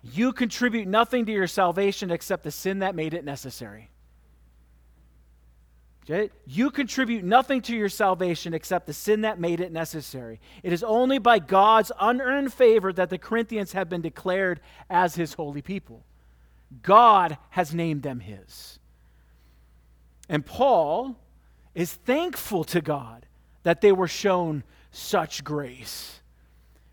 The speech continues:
because the Corinthians, as we'll get to in the coming weeks,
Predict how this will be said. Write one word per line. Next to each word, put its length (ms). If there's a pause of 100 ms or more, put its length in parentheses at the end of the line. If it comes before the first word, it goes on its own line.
(100)
because 300
the 100
Corinthians, 1120 (500)
as 200
we'll 140
get 220
to 200
in 100
the 80
coming 340
weeks, 580